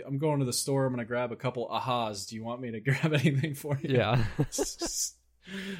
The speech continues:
Speaker 1: uh, it just doesn't
Speaker 2: Just
Speaker 1: flow
Speaker 2: a co-,
Speaker 1: anyway.
Speaker 2: yeah, it doesn't flow very well. Right. LaCroix is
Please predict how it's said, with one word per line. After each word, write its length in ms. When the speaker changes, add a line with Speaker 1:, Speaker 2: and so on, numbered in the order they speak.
Speaker 1:
uh, 40
it 160
just 360
doesn't 280
Speaker 2:
Just 100
Speaker 1:
flow 220
Speaker 2:
a 20
co-, 60
Speaker 1:
anyway. 120
Speaker 2:
yeah, 100
it 60
doesn't 260
flow 280
very 260
well. 280
Right. 280
LaCroix 480
is 160